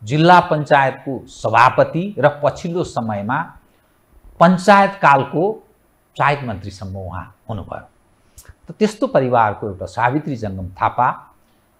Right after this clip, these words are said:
पछिल्लो समयमा कसरी हेरिरहनु भएको छ, नेपाली समाजको विकसित घटनाक्रम, समाजमा देखिएका कैयौँ यस्ता चित्रहरू छन्,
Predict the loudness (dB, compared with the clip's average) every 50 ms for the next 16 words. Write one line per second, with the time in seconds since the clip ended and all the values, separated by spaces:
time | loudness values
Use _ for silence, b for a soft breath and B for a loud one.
0 | _ _ _ _ _ 0 0 0 2 2 0 4 4 4 4 4 2 0 0 0
1 | 0 -2 -2 -2 -4 -4 -6 -4 -2 -2 -2 -2 -2 -6 -6 -6 -6 -8 -8 -6
2 | -6 -4 -2 -2 0 0 0 0 -2 -4 -4 -4 -4 -6 -6 -10 -10 -8 -6 -6
3 | -6 -6 -4 -6 -8 -2 -2 -2 -2 -2 -6 -10 -12 -12 -8 -6 -6 -6 -6 -8
4 | -10 -12 -12 -10 -12 -8 -6 -8 -8 -8 -14 -16 -14 -16 -16 -14 -10 -6 -4 -4
5 | -4 -6 -8 -12 -10 -10 -12 -14 -16 -10 -8 -6 -6 -6 -6 -8 -8 -8 -12 -12
6 | -10 -14 -14 -12 -10 -12 -12 -10 -12 -14 -8 -4 -2 -2 -2 -2 -4 -6 -6 -8
7 | -10 -6 -2 -2 -2 -2 -2 -6 -12 -20 -20 -20 -20 _ _ _ _ _ -20 _
8 | _ _ _ -4 -2 -2 4 6 6 6 6 4 -2 -2 -4 -6 -8 -8 -8 -8